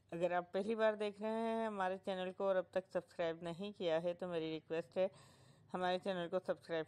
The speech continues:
कर लीजिए। वीडियो आपके सामने है, खूबसूरत इम्प्रेसिव डिज़ाइन है। हमारी आज की वीडियो को लाइक करना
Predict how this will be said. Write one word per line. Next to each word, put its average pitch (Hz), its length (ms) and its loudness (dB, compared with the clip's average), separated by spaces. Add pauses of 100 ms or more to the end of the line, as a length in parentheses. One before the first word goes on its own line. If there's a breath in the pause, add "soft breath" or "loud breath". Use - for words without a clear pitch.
कर 180 100 2
लीजिए। 196 500 0
वीडियो 175 440 0
आपके 160 220 -4
सामने 175 400 -2
है, 196 240 2
खूबसूरत 175 640 0 (380)
इम्प्रेसिव 170 640 -4
डिज़ाइन 156 420 -2
है। 185 240 -8 (480 soft breath)
हमारी 156 320 0
आज 147 200 0
की 175 100 -8
वीडियो 151 300 -4
को 180 160 -2
लाइक 156 360 2
करना 185 380 -6